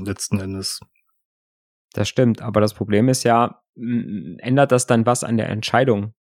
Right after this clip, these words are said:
Speaker 2: die die K I getroffen hat, an der falschen Entscheidung unter Umständen?
Speaker 1: Nein, kann's ja nicht, letzten
Speaker 2: Ja.
Speaker 1: Endes, ja.
Speaker 2: Ne, ich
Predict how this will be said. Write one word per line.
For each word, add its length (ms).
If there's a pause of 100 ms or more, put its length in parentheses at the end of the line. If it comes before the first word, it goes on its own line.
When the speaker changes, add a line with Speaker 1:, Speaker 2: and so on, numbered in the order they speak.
(260)
Speaker 2:
die 100
die 100
K 160
I 140
getroffen 500
hat, 160
an 120
der 100
falschen 340
Entscheidung 460
unter 180
Umständen? 340
Speaker 1:
Nein, 220 (260)
kann's 280
ja 80
nicht, 280 (120)
letzten 300
Speaker 2:
Ja. 60
Speaker 1:
Endes, 200
ja. 140 (600)
Speaker 2:
Ne, 200
ich 120